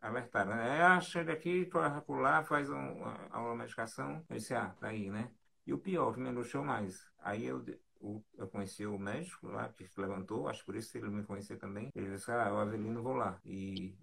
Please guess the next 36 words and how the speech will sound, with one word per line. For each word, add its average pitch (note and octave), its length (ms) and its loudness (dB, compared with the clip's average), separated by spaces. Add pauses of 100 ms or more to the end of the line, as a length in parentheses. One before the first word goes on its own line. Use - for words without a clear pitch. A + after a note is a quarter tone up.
(100)
ele F#2+ 160 -8
foi G#2 140 -8
assim, G#2 160 -6
"Não, C#3+ 60 0
Avelino, A#2+ 340 -2
vou G2+ 100 -2
estabilizar A2+ 560 0
aqui G#2 220 -2
com A#2 180 -2
essa A2 160 -4
medicação." A2 520 -6
Eu - 60 -4
disse, - 200 -10
"Cara, C#3+ 160 0
eu C3+ 40 0
tô C3 120 -4
de A2 120 -8
plantão, C3 480 -4
tenho G#2+ 140 -4
que G#2 60 -8
voltar." G#2+ 440 0
Aí G#2 140 -2
eu A2 60 -4
disse, G#2 120 -8
voltei A#2+ 380 0
pro - 120 -10
plantão. A2+ 460 -4
Quando A2+ 200 -4
às - 80 -6
sete C#3+ 240 0
da C3+ 80 0
noite A2 260 -4
acabou, G#2 580 -2
voltei G#2 440 -2
pra A#2+ 200 0
buscá-lo. A2+ 800 -2